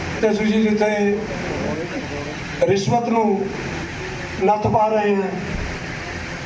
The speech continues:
ਤਾਂ ਉੱਥੇ ਤੁਸੀਂ ਤਰੱਕੀ ਵੱਲ ਵੀ ਥੋੜ੍ਹਾ ਜਿਹਾ ਧਿਆਨ ਦੇਣ ਲੱਗੇ।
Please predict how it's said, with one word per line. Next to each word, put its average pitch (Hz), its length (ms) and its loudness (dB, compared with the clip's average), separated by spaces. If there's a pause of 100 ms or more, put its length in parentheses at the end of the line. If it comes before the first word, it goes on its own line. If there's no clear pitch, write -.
(520)
ਤਾਂ 247 80 2
ਉੱਥੇ 220 260 2
ਤੁਸੀਂ 214 340 2
ਤਰੱਕੀ 208 260 2
ਵੱਲ 208 200 4
ਵੀ 214 140 4
ਥੋੜ੍ਹਾ 208 220 4
ਜਿਹਾ 208 220 4 (320)
ਧਿਆਨ 196 220 4
ਦੇਣ 190 220 4
ਲੱਗੇ। 202 420 2